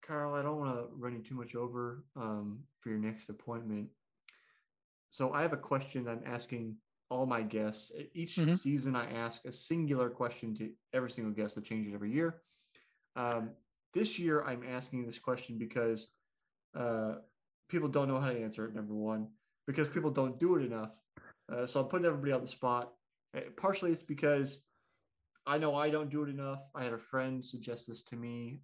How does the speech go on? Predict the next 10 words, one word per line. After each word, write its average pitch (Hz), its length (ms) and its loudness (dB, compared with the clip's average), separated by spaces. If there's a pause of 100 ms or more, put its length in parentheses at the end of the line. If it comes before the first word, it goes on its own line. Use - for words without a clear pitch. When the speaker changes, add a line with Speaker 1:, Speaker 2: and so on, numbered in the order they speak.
Speaker 1:
um, 104 420 -4 (400)
because 110 220 -6
she's 131 300 -2
big 131 360 0
on 101 220 -2
this. 98 400 -10 (400)
So - 140 -6
I'm 120 160 -6
asking 147 500 -4
everybody, 101 640 -4